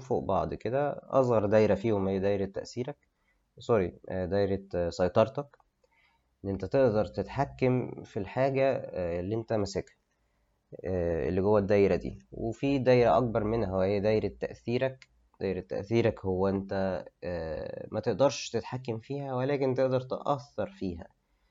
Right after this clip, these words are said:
آه، تحفز فيها. وفي دايرة أكبر خارج عن سيطرتك، مم، يعني ما تقدرش أنت تتحكم فيها ولا تعمل فيها أي حاجة، وهي الدايرة الأكبر يعني.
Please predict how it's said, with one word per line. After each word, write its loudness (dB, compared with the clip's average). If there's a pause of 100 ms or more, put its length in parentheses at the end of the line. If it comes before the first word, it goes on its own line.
(360)
آه، -4
تحفز -8
فيها. -8 (720)
وفي -4
دايرة 6
أكبر 0 (200)
خارج -2
عن -2
سيطرتك، -4
مم، -8
يعني -4
ما -4
تقدرش -4
أنت -4
تتحكم -10
فيها -2
ولا 2
تعمل -4
فيها -8
أي -4
حاجة، -14 (800)
وهي 2
الدايرة 4
الأكبر -2
يعني. -10